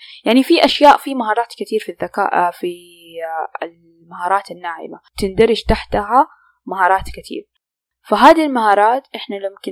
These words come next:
لو اكتسبنا جزء منها بسيط، حيخلينا نتعامل مع المشاعر اللي بتصير أكتر، خصوصًا لو كان في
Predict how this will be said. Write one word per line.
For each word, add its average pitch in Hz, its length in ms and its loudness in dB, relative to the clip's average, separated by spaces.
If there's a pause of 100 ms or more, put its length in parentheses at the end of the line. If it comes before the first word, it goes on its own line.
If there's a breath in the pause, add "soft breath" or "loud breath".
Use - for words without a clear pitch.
لو 185 120 -2
اكتسبنا 214 520 -2
جزء 208 380 -2
منها 196 480 -12
بسيط، 240 340 -6 (540)
حيخلينا 214 760 -4
نتعامل 202 540 0
مع 175 140 -4
المشاعر 185 500 -2
اللي 175 260 -10
بتصير 190 440 -12
أكتر، - 360 -10 (340)
خصوصًا 247 460 2
لو 202 180 0
كان 214 200 -4
في 208 380 -18